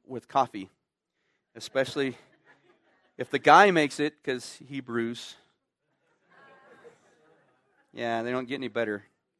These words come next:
Um, but by the way, I'm, I'm doing this for me, but, uh, if you have the, the YouVersion Bible on, on your phone,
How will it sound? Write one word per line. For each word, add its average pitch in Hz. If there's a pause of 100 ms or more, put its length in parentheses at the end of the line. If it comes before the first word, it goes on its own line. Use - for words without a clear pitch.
(440)
Um, 117 (960)
but 139
by 123
the 143
way, 123
I'm, 120
I'm 123
doing 139
this 139
for 135
me, 131
but, 120 (320)
uh, 120 (580)
if 113
you 202
have 202
the, 143
the 131
YouVersion 160
Bible 156
on, 147
on 139
your 135
phone, 139